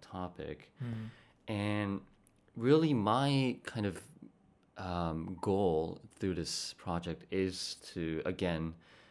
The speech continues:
Speaker 1: going back to what I was saying about the social, the political, and the aesthetic,
Speaker 2: Mm-hmm.
Speaker 1: like, when people th-, um, write about these things, it, they tend to be very, um,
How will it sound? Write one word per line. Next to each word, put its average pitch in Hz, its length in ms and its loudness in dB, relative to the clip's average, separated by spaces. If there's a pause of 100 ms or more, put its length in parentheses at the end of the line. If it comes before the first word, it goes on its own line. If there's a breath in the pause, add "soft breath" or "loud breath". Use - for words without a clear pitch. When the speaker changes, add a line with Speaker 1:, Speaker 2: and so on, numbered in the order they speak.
Speaker 1:
going 92 180 2
back 82 220 -2
to - 140 -14
what 78 100 -4
I 76 40 -4
was 76 120 -4
saying 85 180 -4
about 76 240 -6
the 80 80 -6
social, 82 640 -2 (640 loud breath)
the - 100 -6
political, 85 600 -2 (280)
and 82 140 -2
the 76 120 -4
aesthetic, 87 640 -6 (200)
Speaker 2:
Mm-hmm. 131 200 0 (600 loud breath)
Speaker 1:
like, 98 200 -6
when 110 280 4
people 190 560 -2 (440)
th-, - 120 -10 (120)
um, 85 460 0 (260)
write 107 220 4
about 80 260 -2
these 87 180 -4
things, 107 240 -4
it, 95 200 -4
they 101 180 2 (120)
tend 180 300 -6
to - 100 -12
be 98 140 -2
very, 82 400 -2
um, 76 300 -6